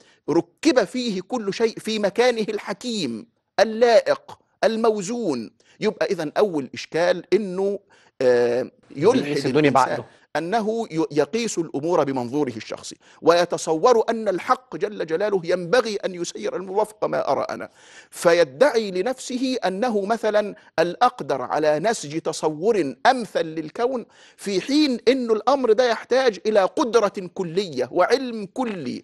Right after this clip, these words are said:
Speaker 1: وحكمة كلية ووجود أزلي. وإذا خرجت إلى هذا المشهد العلوي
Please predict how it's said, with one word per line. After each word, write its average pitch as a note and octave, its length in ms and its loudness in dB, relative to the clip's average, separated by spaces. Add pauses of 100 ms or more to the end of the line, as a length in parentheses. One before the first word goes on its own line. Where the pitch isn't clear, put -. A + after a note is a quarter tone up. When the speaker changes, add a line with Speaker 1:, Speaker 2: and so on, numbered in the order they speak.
(140)
Speaker 1:
وحكمة G3+ 460 0
كلية F#3 600 -4
ووجود A3+ 540 0 (100)
أزلي. E3+ 440 2 (300)
وإذا G#3+ 360 6
خرجت G#3 460 2
إلى G3+ 220 0
هذا A3 240 0
المشهد G3 500 -4
العلوي D#3 540 -2